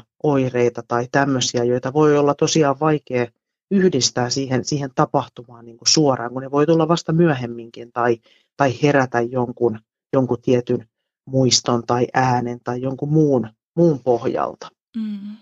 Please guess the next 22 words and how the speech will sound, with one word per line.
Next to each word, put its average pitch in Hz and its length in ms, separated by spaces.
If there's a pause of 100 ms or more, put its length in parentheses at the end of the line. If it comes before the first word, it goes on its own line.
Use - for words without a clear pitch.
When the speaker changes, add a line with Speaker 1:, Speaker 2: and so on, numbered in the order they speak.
(840)
Speaker 1:
Ja 165 140 (120)
kyllä 226 240
siinä 156 260
varmaan 214 380
sitten 214 380 (200)
joillakin 202 540
ihmisillä 180 480
tulee 190 320
myöskin 180 420
tällaisia, 175 520
ö, - 1040
niinku 165 280 (120)
ikään 175 240
kuin 170 180
kuoleman 151 600
vaaran 139 480
kokemuksia, 123 840
että 127 220
mitä 156 340
jos 131 540 (720)
tämä 131 240
olisikin 117 560